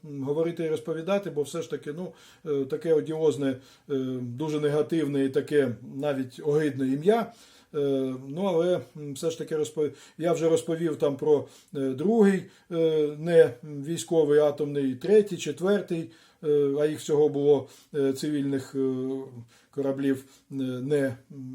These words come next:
військових атомних всього чотири. Е, якось так, е, не розповісти про перший, ну, начебто,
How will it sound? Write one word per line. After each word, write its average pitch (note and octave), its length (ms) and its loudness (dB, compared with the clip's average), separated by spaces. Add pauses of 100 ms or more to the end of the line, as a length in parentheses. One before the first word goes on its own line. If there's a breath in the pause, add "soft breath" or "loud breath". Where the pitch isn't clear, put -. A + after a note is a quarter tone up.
(120)
військових C3+ 500 0
атомних C3 460 -4
всього C3 280 -2
чотири. F#3 560 -2 (360 loud breath)
Е, C3+ 420 -2 (220)
якось E3 340 -4
так, D#3+ 320 0
е, D3 40 -4
не C#3 300 -2
розповісти D#3 520 -2
про D#3 160 -4
перший, D#3 400 -4
ну, C#3+ 160 -6
начебто, B2+ 580 -8